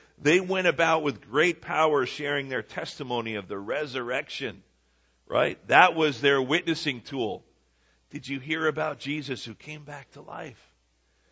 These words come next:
So they were generous in sharing the good news, but they were also generous with all that they had 'cause they recognized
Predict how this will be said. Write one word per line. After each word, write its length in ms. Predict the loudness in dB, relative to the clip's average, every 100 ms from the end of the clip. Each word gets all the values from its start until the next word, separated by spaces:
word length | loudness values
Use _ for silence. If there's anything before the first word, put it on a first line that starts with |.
| _ _
So 200 | -6 0
they 180 | 4 4
were 160 | 4 -2
generous 760 | -2 0 2 2 4 4 2
in 160 | -6 -6
sharing 600 | -6 -4 -2 0 -2 -2
the 80 | -2
good 220 | -2 -2
news, 540 | -6 -2 -2 -2 -4 -16 _ _ _
but 140 | -10
they 100 | -4
were 160 | -2 -2
also 500 | 0 0 0 0 0
generous 600 | 2 2 2 0 -2 -4
with 140 | -8 -6
all 260 | -4 -2
that 160 | -4 -4
they 140 | -4
had 420 | -2 -2 0 -2 -4
'cause 160 | -4
they 140 | -4 -4
recognized 1040 | -2 -2 -2 -6 -4 -4 -4 -6 -8